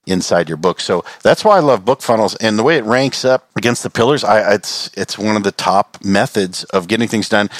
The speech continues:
and also putting it on autopilot. I mean, that's a, that's a, putting one business on autopilot, reoccurring revenue, and we like that as well. The other thing for newbies, it's not too difficult to get set up. It is tougher to get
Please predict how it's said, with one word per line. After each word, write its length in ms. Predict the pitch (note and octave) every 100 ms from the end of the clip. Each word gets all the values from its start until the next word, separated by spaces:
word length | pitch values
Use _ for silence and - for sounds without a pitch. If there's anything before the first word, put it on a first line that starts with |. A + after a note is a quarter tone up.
| -
and 100 | -
also 280 | A#3 A#3 -
putting 280 | - C#3 A#2+
it 160 | F#2+ -
on 160 | G2
autopilot. 760 | - F#2+ G2+ - D#2+ C#2 - -
I 40 | D#2+
mean, 160 | D#2+
that's 220 | F2 -
a, 220 | G2 E2 - _
that's 240 | - A#2 -
a, 220 | - F2+ -
putting 380 | - B2 A#2 F#2
one 220 | G2 A2
business 320 | G#2 G#2 G2+ G#2+
on 100 | F#2+
autopilot, 520 | F#2 F#2+ G2 F#2+ -
reoccurring 500 | F2 G2 - A2 G2
revenue, 380 | F2+ F2+ F2 E2 - - _ -
and 420 | E2+ E2+ E2 D#2+ - -
we 180 | D#2+ F2
like 280 | F2 F2 -
that 200 | F2 E2+
as 120 | E2
well. 340 | F#2+ F#2 E2+ - - - - -
The 200 | G2 G#2+
other 140 | D3
thing 180 | E3 D3
for 160 | B2
newbies, 600 | A#2 F3 G3+ G#3+ G#3 - - _ _ _ _ _
it's 180 | D3+ -
not 460 | C#3+ D3+ D#3+ - -
too 260 | - D#3
difficult 640 | B2+ C3+ C#3+ B2 - B2 -
to 80 | G#2+
get 180 | A2+
set 280 | - - B2+
up. 240 | F3 C#3+ A2
It 80 |
is 200 | C3+ F3
tougher 320 | - E3+ - D3
to 100 | B2
get 340 | C#3 C3+ -